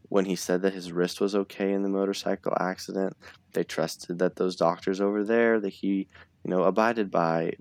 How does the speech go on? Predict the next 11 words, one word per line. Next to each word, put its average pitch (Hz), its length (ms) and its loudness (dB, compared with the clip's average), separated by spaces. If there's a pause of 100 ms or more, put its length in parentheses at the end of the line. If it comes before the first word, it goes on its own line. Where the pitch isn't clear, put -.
were 85 300 -2 (160)
saying 87 300 -2
that 87 200 -6
he 92 120 -6
was 92 160 0
fine 90 380 0
and 101 100 -2
that 95 80 -4
he 104 100 -4
was 117 240 0
fine. 90 380 -2